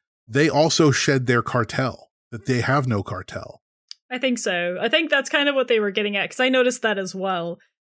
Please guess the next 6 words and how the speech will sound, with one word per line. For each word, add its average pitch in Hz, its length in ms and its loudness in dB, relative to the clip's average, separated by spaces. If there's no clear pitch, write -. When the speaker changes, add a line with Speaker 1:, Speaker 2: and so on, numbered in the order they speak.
Speaker 2:
Uh, 175 340 -8
so - 180 -8
it'll 330 140 -4
be 370 200 0
kinda 370 300 0
interesting 294 760 -2